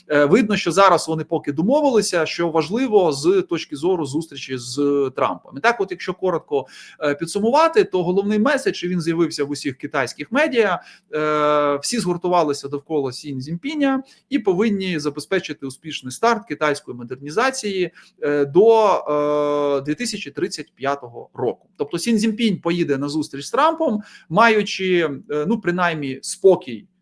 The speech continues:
в своїй країні, за своєю спиною, і маючи розуміння, що поки йому дали певний карт-бланш, але, звісно, він його повинен використати з максимальною користю для Китая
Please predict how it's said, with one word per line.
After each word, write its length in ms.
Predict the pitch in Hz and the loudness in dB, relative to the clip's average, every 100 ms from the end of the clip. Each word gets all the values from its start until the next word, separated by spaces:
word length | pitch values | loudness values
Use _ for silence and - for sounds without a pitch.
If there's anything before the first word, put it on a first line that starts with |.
| _ | _
в 60 | - | -4
своїй 320 | 160 180 143 | 0 2 0
країні, 500 | - 156 262 311 220 | -2 -4 -2 -4 -6
за 120 | 147 | -6
своєю 440 | - 165 165 139 | -6 -4 -4 -4
спиною, 680 | 120 - 151 139 123 208 339 - - - | -6 -6 -4 -2 -4 -4 -6 -8 -18 -6
і 60 | |
маючи 400 | 160 226 208 202 | 0 2 2 0
розуміння, 560 | 180 165 180 254 302 220 | -2 -2 0 0 0 -2
що 160 | - 156 | -4 0
поки 280 | 220 220 | 0 0
йому 220 | 170 160 156 | -6 -6 -2
дали 320 | 160 143 127 | 0 0 -2
певний 340 | 156 139 127 | -6 -6 -6
карт-бланш, 600 | 131 135 139 247 302 - | -8 -10 -4 -2 -2 -2
але, 180 | 156 190 | -2 -2
звісно, 340 | 160 233 - | -2 -6 -8
він 140 | 170 185 | -6 -4
його 200 | 156 160 | -6 -8
повинен 400 | 156 160 147 135 | -8 -6 -4 -4
використати 800 | 143 - 123 - 117 120 113 113 | -6 -8 -12 -10 -12 -8 -8 -8
з 220 | 123 135 | -8 -6
максимальною 600 | 131 - 147 143 127 127 | -6 -8 -6 -6 -6 -8
користю 420 | 254 277 - 147 | -4 -4 -6 -8
для 160 | 135 - | -6 -8
Китая 500 | 147 240 294 254 | -6 -2 -2 -2